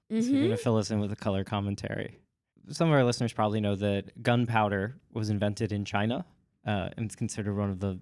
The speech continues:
Speaker 1: the four ancient, great ancient Chinese inventions, right up there with paper, printing, the compass. Gunpowder was invented during the ninth century.
Speaker 2: <clears throat>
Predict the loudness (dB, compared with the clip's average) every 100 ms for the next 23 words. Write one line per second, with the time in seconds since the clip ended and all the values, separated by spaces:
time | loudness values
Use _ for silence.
0 | -10 -8 -2 0 0 -4 -8 -6 -4 -4
1 | -6 -8 _ 0 0 2 -2 -2 -4 -2
2 | -2 -2 -2 -4 -6 -8 -10 -12 -18 -20
3 | _ _ -2 0 0 0 0 -2 0 0
4 | 2 0 -2 -8 _ _ -2 0 0 0
5 | -2 -6 -4 -2 -2 -2 -6 -10 -18 _
6 | _ 4 4 6 6 6 2 2 0 0
7 | -2 -2 -2 -4 -8 -14 -6 -2 -2 -2
8 | -8 -18 -14 -14 -14 -14 -16 -18 _ _
9 | 4